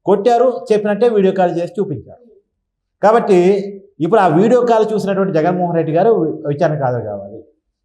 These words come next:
రెండు జన-, నిజానికి జగన్మోహన్ రెడ్డి గారు స్వయంగా వచ్చి కొట్టినట్టయితే ఇంకా పరిస్థితి క్రిటికల్ అయి ఉండేది. ఏ వన్గా జగన్మోహన్ రెడ్డే ఉండుండేవారు. సరే, ఇప్పుడు ఏ త్రీగా ఉన్నారు.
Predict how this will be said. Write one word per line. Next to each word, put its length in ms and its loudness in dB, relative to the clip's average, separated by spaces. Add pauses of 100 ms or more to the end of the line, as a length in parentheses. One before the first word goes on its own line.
(120)
రెండు 160 0
జన-, 140 2
నిజానికి 340 0
జగన్మోహన్ 420 2
రెడ్డి 160 0
గారు 140 4
స్వయంగా 420 0
వచ్చి 260 -2
కొట్టినట్టయితే 560 -2
ఇంకా 200 0
పరిస్థితి 540 0
క్రిటికల్ 340 -2
అయి 120 0
ఉండేది. 280 -6 (500)
ఏ 140 4
వన్గా 260 2
జగన్మోహన్ 420 0
రెడ్డే 180 2
ఉండుండేవారు. 520 -4 (520)
సరే, 120 4
ఇప్పుడు 180 2
ఏ 200 2
త్రీగా 260 0
ఉన్నారు. 400 -2